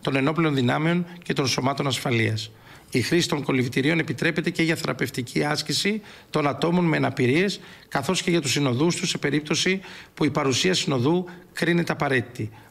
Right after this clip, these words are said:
Απαραίτητη προϋπόθεση είναι η ύπαρξη των αναγκαίων ιατρικών βεβαιώσεων. Αγαπητοί μου συμπολίτες, κυρίες και κύριοι, κατά την πρώτη φάση αποδείξαμε την ατομική και τη συλλογική μας ευθύνη.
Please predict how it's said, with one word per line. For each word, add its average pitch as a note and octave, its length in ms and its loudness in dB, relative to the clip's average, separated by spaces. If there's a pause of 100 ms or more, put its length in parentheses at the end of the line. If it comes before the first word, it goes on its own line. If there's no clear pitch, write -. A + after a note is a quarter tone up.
Απαραίτητη D3+ 420 0
προϋπόθεση E3 760 -2 (160)
είναι D3 200 2
η - 20 4
ύπαρξη D3+ 540 0 (240)
των C3+ 160 -2
αναγκαίων C3 500 2
ιατρικών C3+ 480 -2
βεβαιώσεων. B2 600 -2 (680)
Αγαπητοί C3 340 0
μου E3 80 4
συμπολίτες, D#3 760 0 (300)
κυρίες C#3 340 0
και C3+ 100 -2
κύριοι, E3 460 0 (380)
κατά C#3+ 180 0
την C3+ 120 -2
πρώτη F3+ 240 2
φάση F3+ 320 -2
αποδείξαμε D#3+ 440 0
την E3 100 2
ατομική C3+ 360 0
και D#3 100 0
τη C3+ 60 -2
συλλογική C3+ 360 0
μας D3+ 180 -2
ευθύνη. A2+ 480 -2